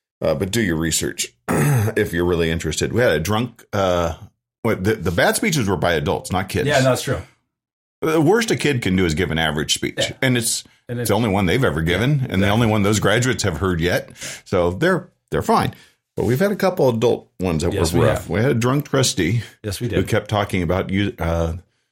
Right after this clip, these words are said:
Speaker 1: Gandhi being a cliche. I'm gonna quote, I'm, this, I know this is cliche, and then
Speaker 2: Yeah.
Speaker 1: kept
Speaker 2: Actually
Speaker 1: quoting
Speaker 2: slurred her
Speaker 1: Gandhi.
Speaker 2: words, yeah.
Speaker 1: Or he.
Speaker 2: He, oh, yeah, I'm sorry. Yeah, or he.
Speaker 1: He or she.
Speaker 2: <laughs>
Speaker 1: Um, yeah,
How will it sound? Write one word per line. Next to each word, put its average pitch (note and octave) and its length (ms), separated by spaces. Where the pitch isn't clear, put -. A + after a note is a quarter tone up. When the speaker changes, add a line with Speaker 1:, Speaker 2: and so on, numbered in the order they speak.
Speaker 1:
Gandhi G#2 340
being F#2 240
a F2 60
cliche. D#2+ 520
I'm A2 160
gonna F3+ 140
quote, - 340
I'm, E3+ 180
this, F#3 180
I F#3 140
know F#3 140
this C3+ 180
is G#2+ 60
cliche, F#2 600
and E2 120
then D2+ 120
Speaker 2:
Yeah. - 60
Speaker 1:
kept - 260
Speaker 2:
Actually G#2+ 120
Speaker 1:
quoting D#2 140
Speaker 2:
slurred B2 260
her D#2+ 80
Speaker 1:
Gandhi. C2 120
Speaker 2:
words, E2+ 320
yeah. C#2+ 160
Speaker 1:
Or D3+ 160
he. C3 360
Speaker 2:
He, G#2 180
oh, B2 120
yeah, G#2+ 80
I'm G2+ 80
sorry. G2 260
Yeah, F2+ 140
or A2 100
he. D#2+ 180
Speaker 1:
He B2+ 100
or A#2+ 100
she. A#2+ 260
Speaker 2:
<laughs> D4+ 60
Speaker 1:
Um, F2 600
yeah, F#2+ 260